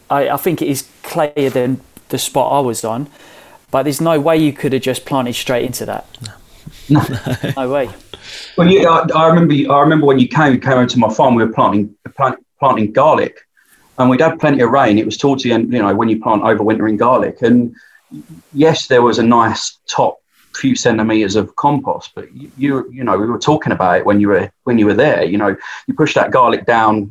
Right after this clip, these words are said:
Speaker 2: more than two or three centimeters, and you're hitting solid clay. And
Speaker 1: Mm.
Speaker 2: so, yeah, um, yeah, there's, there's work. <laughs> There's definitely some work to do with the soil, but
Speaker 1: Takes
Speaker 2: you know,
Speaker 1: time.
Speaker 2: every t-, every time we're doing something at the moment,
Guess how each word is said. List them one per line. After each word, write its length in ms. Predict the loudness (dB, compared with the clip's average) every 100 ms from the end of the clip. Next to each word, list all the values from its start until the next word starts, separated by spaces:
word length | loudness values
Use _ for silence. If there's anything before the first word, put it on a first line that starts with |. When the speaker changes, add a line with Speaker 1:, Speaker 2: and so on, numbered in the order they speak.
| -6
Speaker 2:
more 240 | -2 0
than 300 | 2 0 -2
two 140 | -2 0
or 80 | 0
three 220 | -2 -2
centimeters, 640 | 0 -2 -2 -4 -6 -8
and 80 | -6
you're 180 | -6 -8
hitting 360 | -10 -6 -4 -6 -12 _ _ _
solid 560 | -12 -4 -2 0 -2 -6
clay. 360 | -4 -4 -4 -10
And 240 | -8 -6 -6
Speaker 1:
Mm. 220 | -6 -6
Speaker 2:
so, 80 | -6
yeah, 320 | -4 -6 -6 -20 _ _ -6
um, 320 | -2 -4 -6 _ _ _ _ _ _ _ _ _ _
yeah, 140 | 2 2
there's, 220 | 2 -2
there's 220 | -2 0
work. 260 | 2 0 0
<laughs> 20 |
There's 240 | -2 0 0
definitely 420 | 0 0 2 0
some 180 | 2 4
work 220 | 4 2
to 80 | 0
do 160 | 0
with 80 | 0
the 80 | 0
soil, 300 | 0 2 2
but 360 | 0 0 0 -2 -12 -16 -20 _
Speaker 1:
Takes 260 | -10 -6 0
Speaker 2:
you 60 |
know, 100 | 0
Speaker 1:
time. 120 | 0 0
Speaker 2:
every 380 | 0 2 0
t-, 180 | 0 -6 0
every 380 | 0 2 0 -2
time 640 | 0 2 2 2 -2 -8 _ _ _ -8
we're 220 | 0 0
doing 260 | 2 0 0
something 280 | 0 0
at 80 | 0
the 60 | -2
moment, 540 | 0 2 0 -2 -6